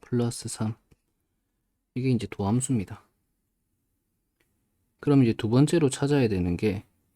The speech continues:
A를 대입하면 영 돼야 되죠. 그렇습니다. 그런데 보죠.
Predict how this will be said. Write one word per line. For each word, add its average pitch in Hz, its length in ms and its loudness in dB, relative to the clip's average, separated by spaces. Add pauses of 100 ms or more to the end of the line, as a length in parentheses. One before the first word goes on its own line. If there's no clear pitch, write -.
(1300)
A를 160 340 4
대입하면 110 480 0
영 92 140 0
돼야 147 160 -2
되죠. 120 360 -8 (4000)
그렇습니다. 107 640 -12 (1800)
그런데 110 800 0 (880)
보죠. 113 320 -18